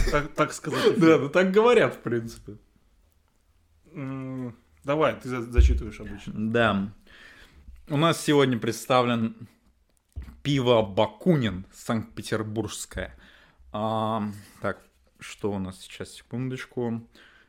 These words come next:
Speaker 2: Ну, страна Российской Федерации, это и так понятно. Мгм. Ну, в общем, ничего интересного. Не-, но название Red Maniac Smoked Chili ipa. То есть чили. Что это у нас? Это у нас
Speaker 1: Группа.
Speaker 2: перчик.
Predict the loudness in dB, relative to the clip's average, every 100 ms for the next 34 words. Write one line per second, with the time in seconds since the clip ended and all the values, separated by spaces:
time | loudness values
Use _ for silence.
0 | _ -20 -18 -10 -6 -4 -6 -8 -10 -14
1 | -14 -18 -12 -10 -10 -12 -18 -16 -20 -14
2 | -14 -14 -14 -10 -8 -10 -10 -10 -8 -8
3 | -10 -8 -6 -4 -6 -8 -18 -20 -20 -20
4 | _ _ -4 2 4 4 2 -2 -2 -2
5 | 0 0 -2 0 0 0 -4 -2 -2 -6
6 | -12 -18 -18 -16 -14 -14 -12 -10 -6 -4
7 | -2 4 6 10 8 6 -2 -2 2 4
8 | 4 2 2 2 4 6 4 2 -18 -20
9 | _ -10 -4 0 0 0 -4 -8 -16 -20
10 | -20 -20 -14 -6 0 2 2 0 -8 -18
11 | -14 -4 -2 0 -2 -2 -2 -6 -4 -6
12 | -6 -14 _ -20 _ -2 0 0 -2 -2
13 | 0 0 0 0 0 0 -2 -2 -6 -6
14 | -4 -4 -4 -6 -2 0 0 -2 -6